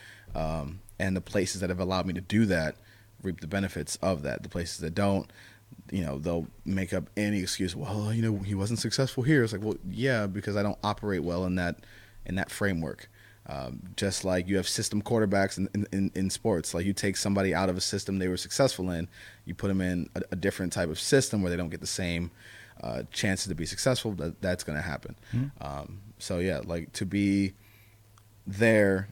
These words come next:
Speaker 1: and let them have, to have them have the confidence in me to say, "Okay, we believe in you, just go do your thing," is fan-, fantastic. And I, and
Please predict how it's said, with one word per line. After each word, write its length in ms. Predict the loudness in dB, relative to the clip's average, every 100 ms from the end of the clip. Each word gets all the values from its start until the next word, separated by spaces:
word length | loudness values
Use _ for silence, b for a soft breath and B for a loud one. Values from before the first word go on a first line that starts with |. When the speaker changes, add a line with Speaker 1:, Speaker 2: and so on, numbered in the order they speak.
| -8
Speaker 1:
and 160 | -2 2
let 240 | 2 0
them 520 | 2 4 4 4 0 -4 -16 -20 -20 -20 -20 -20 -20 -20 -20 -20 -20 -20 -14 0
have, 360 | 6 8 8 4
to 80 | 6
have 200 | 8 8
them 140 | 6
have 180 | 6 4
the 80 | 2
confidence 460 | 2 2 2 0
in 220 | 0 0 2
me 280 | 2 0 -4 b b -8
to 100 | -4
say, 320 | 0 2 0 -4 -16 -20 0
"Okay, 340 | 0 4 4 6
we 180 | 4
believe 340 | 0 2 2 4
in 80 | 2
you, 180 | 0 -2 -12
just 160 | -10 0
go 140 | 2
do 100 | 2
your 120 | 0
thing," 360 | 2 0 0 -2 b b b b b -20 -8
is 380 | -6 -4 -6 -8
fan-, 320 | -8 -4 -2
fantastic. 680 | -2 -2 -2 -2 -2 -6 -8
And 80 | -4
I, 100 | -2
and 420 | -2 -2 -2 -2